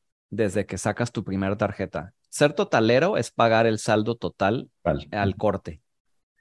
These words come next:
Speaker 1: eh, sin contar meses sin intereses ni nada. O sea, pero es, si yo debo cinco mil,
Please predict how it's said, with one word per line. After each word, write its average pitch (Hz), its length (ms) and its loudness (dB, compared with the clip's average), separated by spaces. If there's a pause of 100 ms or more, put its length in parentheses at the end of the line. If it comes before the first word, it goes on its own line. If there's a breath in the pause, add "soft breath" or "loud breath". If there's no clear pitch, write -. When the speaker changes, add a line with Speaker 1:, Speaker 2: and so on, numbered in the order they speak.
(160)
Speaker 1:
eh, 98 580 0
sin 120 180 0
contar 107 320 0
meses 117 240 -2
sin 110 140 -2
intereses 90 460 -6
ni 104 100 -6
nada. 120 220 0
O 95 40 0
sea, 92 180 -4
pero 95 280 -4
es, 139 340 0 (320)
si - 240 -6
yo 127 160 6
debo 147 300 6
cinco 113 380 -2
mil, 196 420 0